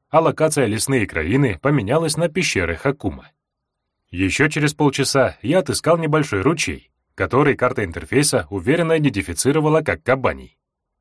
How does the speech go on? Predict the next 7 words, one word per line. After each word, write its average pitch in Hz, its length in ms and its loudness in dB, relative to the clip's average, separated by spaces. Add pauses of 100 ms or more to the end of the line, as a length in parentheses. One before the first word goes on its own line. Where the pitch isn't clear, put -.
(640)
Прыгая 120 340 0
по 90 100 -8
камням, 98 520 -2
он 170 120 0
взбирался 127 460 2
в 135 80 -6
горы — 101 340 -4